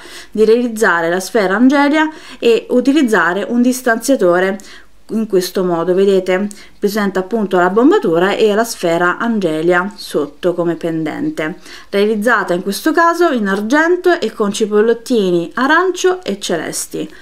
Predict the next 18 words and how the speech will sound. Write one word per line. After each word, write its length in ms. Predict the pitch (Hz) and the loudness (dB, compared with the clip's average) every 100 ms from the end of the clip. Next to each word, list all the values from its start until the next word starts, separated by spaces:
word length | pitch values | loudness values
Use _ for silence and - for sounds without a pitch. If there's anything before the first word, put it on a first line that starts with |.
| - | -4
I 100 | 247 | 0
distanziatori 800 | 254 269 277 277 294 339 285 202 | 2 2 2 2 2 2 2 2
li 40 | |
ho 60 | 196 | 0
presi 320 | 196 226 214 | 0 0 2
sempre 420 | 214 247 226 208 | 0 0 0 -4
dal 160 | 196 196 | -2 -2
sito 320 | - 240 214 | -2 0 2
di 120 | 196 | 0
perleperline 800 | 202 226 196 196 208 202 202 190 | 2 0 0 -2 -2 -2 -2 -4
punto 320 | 208 226 311 | -6 -2 0
com, 360 | 320 359 370 269 | 2 4 4 2
ve 120 | 180 | 2
li 100 | 202 | 4
mostro, 560 | 240 294 311 - 339 339 | 4 4 2 -2 -2 0
sono 400 | - 208 190 185 | 0 0 2 0
in 100 | 208 | 0
ottone, 560 | 240 - 339 339 349 | -4 0 2 4 2